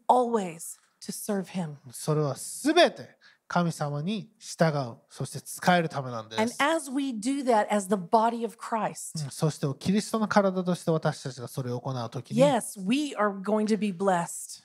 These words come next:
Speaker 2: うん、もちろん私たちは祝福されていきます。
Speaker 1: But we, it, we have, we do not live in a vacuum.
Speaker 2: うん、でも私たちは、vacuum？
Speaker 1: We don't live in a vacuum.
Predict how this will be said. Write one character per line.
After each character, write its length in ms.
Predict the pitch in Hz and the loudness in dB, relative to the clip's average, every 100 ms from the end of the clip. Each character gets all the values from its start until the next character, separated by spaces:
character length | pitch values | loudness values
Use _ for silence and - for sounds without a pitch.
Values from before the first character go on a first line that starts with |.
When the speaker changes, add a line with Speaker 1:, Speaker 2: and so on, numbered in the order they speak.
| - | -6
Speaker 2:
う 20 | |
ん、 120 | 185 | -2
も 180 | 165 226 | 2 2
ち 180 | - - | 2 4
ろ 120 | 359 | 6
ん 40 | 285 | 6
私 340 | 233 254 - | 6 4 2
た 120 | 233 | -4
ち 80 | - | -2
は 80 | 262 | -4
祝 220 | - 190 | -2 -4
福 100 | 170 | 2
さ 120 | 185 | 2
れ 60 | 175 | 2
て 120 | 190 | 0
い 60 | 180 | -2
き 120 | 135 | -6
ま 200 | 107 104 | -8 -10
す。 140 | - | 0
Speaker 1:
But 200 | 220 247 233 | 2 4 2
we, 140 | 294 294 | -2 -2
it, 180 | 294 262 | -6 -2
we 160 | 302 | -2
have, 340 | 269 320 311 240 | 0 2 2 0
we 120 | 262 | -2
do 240 | 214 285 | -2 0
not 260 | 311 311 262 | 2 2 2
live 220 | 269 254 | 0 0
in 80 | 269 | -2
a 40 | |
vacuum. 720 | 240 262 277 277 320 262 185 147 - _ | 2 2 2 -2 -2 -2 -4 -8 -18 _
Speaker 2:
う 160 | 196 185 | 2 4
ん、 80 | 175 | 4
で 100 | 220 | 4
も 180 | 190 175 | 4 2
私 300 | 180 226 - | 4 2 0
た 120 | 180 | -4
ち 100 | 151 | -2
は、 240 | 170 233 - - | -2 -2 -8 -12
vacuum？ 400 | 202 208 214 285 _ _ _ | -12 -10 -10 -12 _ _ _
Speaker 1:
We 100 | 226 | 0
don't 120 | 240 | 2
live 160 | 277 277 | 2 2
in 60 | 277 | 2
a 60 | |
vacuum. 520 | 254 247 247 214 160 | 2 2 2 -4 -4